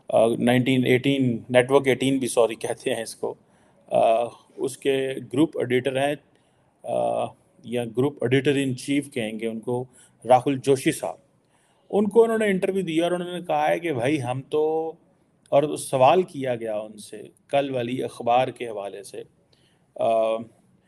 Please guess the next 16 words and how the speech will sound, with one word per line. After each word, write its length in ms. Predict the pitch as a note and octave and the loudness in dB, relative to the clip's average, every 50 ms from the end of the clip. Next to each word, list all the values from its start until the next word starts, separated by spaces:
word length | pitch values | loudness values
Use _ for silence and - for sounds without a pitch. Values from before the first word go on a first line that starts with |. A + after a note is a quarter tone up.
| _ _ _ _ - | _ _ _ _ -4
उन्होंने 180 | - D#3+ E3+ | -2 -2 0
कहा 180 | E3 A#3 - E3+ | 2 2 2 2
जी 160 | E3 F#3 G3+ | 2 2 0
अगर 180 | F#3 F3 F3+ D#3 | 0 0 0 2
दहशतगर्द 480 | C3 C#3 C#3 - E3+ E3+ E3+ F3 D#3 | 2 2 2 0 0 -2 0 -2 0
पाकिस्तान 480 | D#3+ D#3+ D3 C#3+ - - - F#3 F#3 F#3+ | 0 0 0 0 -2 -4 -2 -2 0 0
में 100 | F#3+ F#3+ | -2 -2
चले 260 | F3+ F#3 F3+ F#3 F#3+ | 0 0 0 2 2
जाएंगे 320 | F#3+ F#3+ F#3+ F#3+ F#3+ G3 F#3 | 2 0 0 0 -2 -2 0
तो 100 | F#3 F3 | 0 -2
हम 120 | F3 E3+ | 0 0
पाकिस्तान 500 | E3+ D#3+ D3+ C#3+ - - - E3 D#3+ D#3 | 0 0 0 0 -4 -6 -4 -4 -4 -4
में 120 | D3+ D3+ | -6 -8
उनके 180 | D3 C#3+ C#3+ C#3 | -8 -8 -10 -10
पीछे 280 | C3 C3 A#2+ - - A2+ | -10 -12 -14 -12 -12 -12
जाएंगे, 340 | G2 G2 F#2 - _ _ | -12 -12 -14 -16 _ _